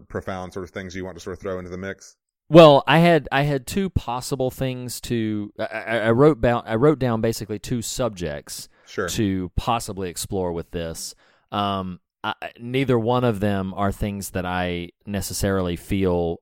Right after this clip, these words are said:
Speaker 2: "Okay, the conversation can't end until I've said this."
Speaker 1: Right, right, right.
Speaker 2: Um, but, but it's possible that both of them may come up in this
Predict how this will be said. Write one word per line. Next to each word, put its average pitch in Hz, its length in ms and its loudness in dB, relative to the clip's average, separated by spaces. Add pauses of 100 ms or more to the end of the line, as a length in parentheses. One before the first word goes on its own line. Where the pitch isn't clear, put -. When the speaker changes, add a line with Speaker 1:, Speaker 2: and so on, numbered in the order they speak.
Speaker 2:
"Okay, 92 220 -6
the 85 80 -8
conversation 92 480 -6
can't 87 220 -8
end 95 260 -4
until 92 300 -4
I've 82 160 -4
said 104 240 -2
this." 127 160 4
Speaker 1:
Right, 113 200 2
right, 98 180 -2
right. 92 120 0
Speaker 2:
Um, 101 340 2
but, 107 380 4
but 117 300 4
it's 104 200 -4
possible 110 420 -2
that 90 140 -10
both 117 220 4
of 98 100 0
them 95 160 0
may 98 160 -2
come 95 240 -4
up 87 320 -6
in 90 340 -6
this - 420 -6